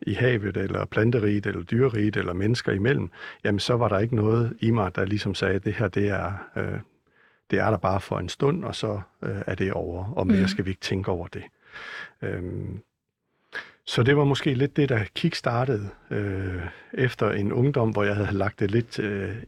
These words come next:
Speaker 1: i, i bagagen, hvor jeg ikke tænkte så meget over det, så, så tog jeg det frem igen i en lidt, øh, senere alder. Og, øh, det kickstartede lidt, og tænkte, "Ved du hvad, nu, nu skylder jeg mig selv at være afklaret omkring de her spørgsmål, som jo faktisk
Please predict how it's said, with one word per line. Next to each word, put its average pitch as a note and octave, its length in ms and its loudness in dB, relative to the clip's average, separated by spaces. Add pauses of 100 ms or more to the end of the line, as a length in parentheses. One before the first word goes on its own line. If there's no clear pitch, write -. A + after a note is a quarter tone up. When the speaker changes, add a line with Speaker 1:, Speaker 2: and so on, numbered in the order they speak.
(440)
Speaker 1:
i, G2+ 300 -4
i C#3 120 0
bagagen, A2+ 540 2
hvor F#2+ 100 2
jeg G2+ 100 0
ikke C3 100 -4
tænkte D3+ 220 0
så D3 60 0
meget C3+ 220 2
over B2+ 180 2
det, G2 140 -2
så, B2 460 0
så C3+ 180 0
tog A#2 280 0
jeg G2+ 100 2
det G#2 80 -2
frem A#2+ 240 0
igen G#2 340 0
i A2 140 -2
en G#2 120 -4
lidt, G#2 260 -2
øh, C#3+ 160 -4
senere C#3+ 360 2
alder. - 220 -12 (1200)
Og, G#2+ 320 4
øh, G2+ 260 2 (120)
det C#3 100 2
kickstartede A#2 580 0
lidt, A#2 400 -2
og - 100 -8
tænkte, A2 320 0
"Ved - 20 6
du A2 60 2
hvad, A2+ 140 2
nu, A#2 280 2 (240)
nu A2+ 280 0 (800)
skylder D3 280 2
jeg B2 120 2
mig G2+ 100 -4
selv E3+ 240 0 (520)
at G#2+ 60 -2
være A2 100 2
afklaret G2+ 560 -2
omkring - 540 -2 (640)
de A#2+ 60 4
her A2 220 2
spørgsmål, G#2 540 0
som G#2 280 2
jo G2+ 100 2
faktisk A2+ 540 0